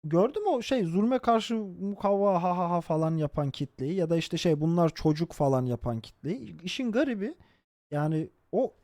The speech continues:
bunu yazan çocukların yaşında çocuğu olan insanlar var bu chatte. Ya da işte bu hareketi destekleyen. Bu bir. İkincisi, ya geçilsin.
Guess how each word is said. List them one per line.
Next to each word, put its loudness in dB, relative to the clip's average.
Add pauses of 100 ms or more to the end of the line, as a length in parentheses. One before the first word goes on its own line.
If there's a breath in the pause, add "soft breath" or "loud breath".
bunu 0
yazan 4
çocukların 0
yaşında 2
çocuğu 2
olan 2
insanlar 6
var 4
bu -10
chatte. -10 (1000)
Ya -6
da 0
işte -4
bu -2
hareketi -2
destekleyen. -6
Bu -2
bir. -2 (500 soft breath)
İkincisi, -4
ya 0
geçilsin. -4